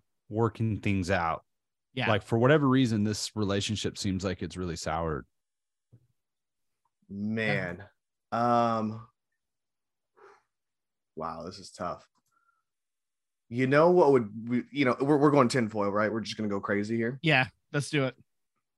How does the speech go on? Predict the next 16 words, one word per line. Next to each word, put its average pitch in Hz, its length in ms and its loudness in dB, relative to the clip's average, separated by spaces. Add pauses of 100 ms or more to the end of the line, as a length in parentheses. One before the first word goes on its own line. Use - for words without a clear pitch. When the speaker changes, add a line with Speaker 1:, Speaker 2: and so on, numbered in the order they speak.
(960)
Speaker 3:
The 127 160 4
Indianapolis 143 520 4
Colts, - 360 0
they're, 110 160 -2
trade 113 280 0
their 107 100 0
number 104 240 0
one 101 220 0
pick 101 360 -6 (440)
to 107 160 -6
qu-, - 340 -4
to 110 140 -4
acquire 98 420 -2
Lamar 92 260 -4
Jackson. 87 500 -10 (1900)
Speaker 2:
Hmm. 508 200 0